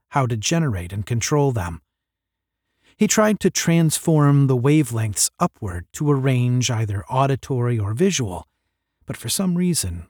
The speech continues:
power was lost in the process. Apparently, he gave them a sufficient jolt with extra voltage, however, because they were picked up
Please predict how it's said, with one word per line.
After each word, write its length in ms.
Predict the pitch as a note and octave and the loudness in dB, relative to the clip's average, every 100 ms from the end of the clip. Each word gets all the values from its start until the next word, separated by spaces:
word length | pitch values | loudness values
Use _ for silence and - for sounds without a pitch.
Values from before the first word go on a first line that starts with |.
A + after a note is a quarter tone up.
| - | -12
power 460 | - C#3 B2 G2+ | -2 0 0 -4
was 240 | G#2+ A2 C#3+ | -6 -6 -2
lost 420 | D3 A2+ - - | -2 -2 -6 -6
in 80 | G2 | -6
the 60 | |
process. 720 | - C3+ C3 - F2 D#2 - - _ _ _ _ _ _ _ _ _ _ _ _ - | -4 -2 -2 -2 -4 -6 -6 -8 _ _ _ _ _ _ _ _ _ _ _ _ -6
Apparently, 640 | F3 G3 F#3+ D#3 - B2 | -2 2 4 2 0 -4
he 180 | A#2+ D#3+ | -4 -4
gave 280 | D3 D3 B2+ | 0 2 2
them 260 | C3+ B2+ C3 | 0 0 2
a 60 | |
sufficient 600 | - C#3+ - C#3 - G#2 | 0 0 -2 -2 -2 -2
jolt 500 | G#2+ C3 G#2+ A2+ - | -2 -2 -2 -8 -12
with 160 | G#2+ - | -12 -10
extra 400 | B2 - - A2+ | -8 -8 -6 -4
voltage, 520 | A#2+ G3+ - B2 - | 0 0 0 -4 -2
however, 420 | A2+ G2+ G2+ G2 - _ _ _ | -4 -2 -4 -4 -10 _ _ _
because 260 | - D#3 C3 | -6 -4 0
they 100 | C#3 | 0
were 140 | A2+ | 0
picked 340 | - - - D#3 | -2 -4 -2 0
up 160 | B2 | -2